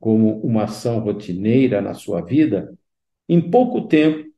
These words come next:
ele se tornará algo natural. Com as dicas relacionadas anteriormente,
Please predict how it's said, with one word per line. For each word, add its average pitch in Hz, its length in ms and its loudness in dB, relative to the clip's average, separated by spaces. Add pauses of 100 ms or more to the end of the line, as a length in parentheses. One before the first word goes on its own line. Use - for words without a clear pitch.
(240)
ele 123 160 -2
se 139 240 -6
tornará 120 420 4
algo 131 300 2
natural. 120 760 -4 (840)
Com 185 160 6
as 165 160 4
dicas 214 300 2
relacionadas 127 720 0
anteriormente, 131 840 -4